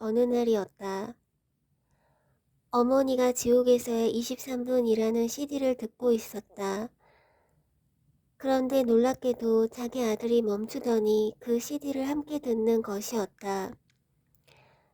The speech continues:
그러면서 씨디의 메시지를 아주 심각하게 받아들였다. 씨디 끝부분에 한 기도 내용이 있었다.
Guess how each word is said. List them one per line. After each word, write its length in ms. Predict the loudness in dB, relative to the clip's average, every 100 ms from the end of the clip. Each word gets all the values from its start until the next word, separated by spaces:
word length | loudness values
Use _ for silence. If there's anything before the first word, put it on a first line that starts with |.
| _ _
그러면서 920 | -2 0 2 2 0 -2 0 2 2
씨디의 580 | -2 -6 -8 -2 0 2
메시지를 960 | 2 0 -2 -8 -6 -2 2 2 2 0 _ _ _ _ _
아주 320 | -8 -2 0 0
심각하게 960 | -4 -6 -6 -4 -6 -2 2 2 0 -6
받아들였다. 1040 | -8 -4 -2 -2 -4 -8 _ -12 -10 -10 -14 _ _ _ _ _ _ _ _ _ _ _ _ _ _ _ _ _ _ _ _ _ _ _ _ _ _ _ _ _
씨디 420 | -4 0 0 0
끝부분에 680 | -4 -12 -8 -6 -2 0 0
한 240 | 0 -2
기도 340 | 0 -2 0 4
내용이 460 | 4 4 4 4
있었다. 760 | 0 -2 -12 -10 -8 -6 -8 -12